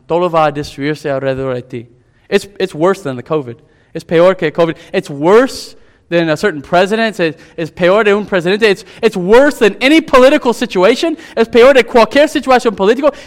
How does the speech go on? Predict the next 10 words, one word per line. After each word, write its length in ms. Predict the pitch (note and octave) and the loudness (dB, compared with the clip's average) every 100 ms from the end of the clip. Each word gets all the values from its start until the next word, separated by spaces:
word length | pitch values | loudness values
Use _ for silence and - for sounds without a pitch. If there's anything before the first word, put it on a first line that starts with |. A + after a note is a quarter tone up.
| - | -4
It's 160 | D4+ | -2
worse 400 | A3 G#3 D4 E4+ C#4 | -2 2 4 4 2
than 140 | A#3 | 0
any 220 | C4+ C#4+ | 2 0
nation. 580 | A3+ A3+ D4+ - F#4 F4 - - | 2 2 2 2 -2 -2 -8 -2
Es 100 | A#3+ | -2
peor 280 | - B3+ D#4 | 2 4 4
de 80 | D4 | 2
cualquier 380 | - C4 - C4+ | 0 2 2 2
nación. 440 | A#3+ G3 D4 F4 | 2 2 4 2